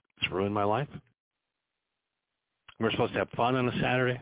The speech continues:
It's supposed to be sexy Saturday, but no. Your products turned it into a very, very sad Saturday. So that's it for the live show. I wanna thank everybody for listening on the live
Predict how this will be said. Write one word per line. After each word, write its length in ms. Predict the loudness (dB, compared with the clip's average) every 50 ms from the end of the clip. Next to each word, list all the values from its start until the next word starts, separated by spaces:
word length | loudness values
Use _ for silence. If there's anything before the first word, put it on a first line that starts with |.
| -10 -16 -14
It's 100 | -10 -4
supposed 220 | -2 -2 -2 -2
to 60 | -4
be 80 | -6 -4 -2
sexy 340 | 0 0 0 0 -2 -2 -2 0 2
Saturday, 320 | 2 2 4 2 2 2 0
but 140 | 0 -2
no. 280 | 0 0 0 0 0 -2 -4 _ _ _ _ _ _ _ _ _ _ _ _ _ _ _ _ _ _ _ _ _ -20 -20 -20 -10 _
Your 160 | 0 0 2
products 460 | 2 2 2 2 2 2 0 -2 -4 -4 -2
turned 180 | 0 0 0 2
it 120 | 2 2
into 220 | 2 2 2 2 2
a 60 | 2
very, 360 | 2 2 2 4 4 4 4
very 360 | 4 4 2 2 2 0 -2 -4 -2
sad 340 | 0 2 2 2 2 0 -2 -4 -6 -2 0
Saturday. 460 | 2 2 2 2 0 -2 -2 -4 -6 -8 -12 _ _ -20 -20 -20 -20 -20 -20 -20 -20 -20 -20 -20 -20 -20 -20 -20 -8 -2
So 60 | 0
that's 160 | 0 2 2
it 100 | 0 2
for 80 | 2 2
the 60 | 2
live 180 | 4 2 2 2
show. 140 | 0 0 0
I 20 |
wanna 140 | 0 0 0
thank 120 | 0 0 0
everybody 320 | 2 2 4 2 2 2
for 100 | 2 2
listening 480 | 2 2 0 0 0 0 0 0 -2 -2
on 200 | -2 -2 0 0
the 100 | 0 0
live 560 | 0 0 0 0 0 0 2 2 2 0